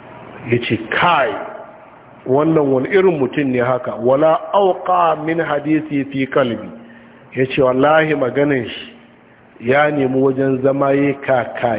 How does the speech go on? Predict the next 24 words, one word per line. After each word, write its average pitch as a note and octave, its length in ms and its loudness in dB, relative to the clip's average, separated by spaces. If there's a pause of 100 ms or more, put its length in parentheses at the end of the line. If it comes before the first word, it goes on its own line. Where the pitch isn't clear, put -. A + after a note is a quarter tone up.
(140)
gida D3+ 340 4
a C3 100 -4
cikin A#2 340 -4
zuciyata. - 600 -6 (680)
Duk - 160 6 (120)
abin E3+ 340 2
da C#3+ 80 2
ya C#3+ 100 2
faɗi C#3+ 420 0 (300)
na B2 220 2
gamsu." A#2 400 -8 (2250)
"Wala D#3 440 6
ra'aytu E3 580 2
ni D3 200 0 (140)
a'zaman E3 640 0 (120)
qiyadan D3+ 720 2
li C3 60 -2
ahadin C#3+ 500 -2 (140)
minhu." A#2+ 400 -4 (840)
Ya C#3+ 60 -2
ce, C#3 160 -4
"Ni D#3 120 2
ko F3 200 2
ban E3 140 4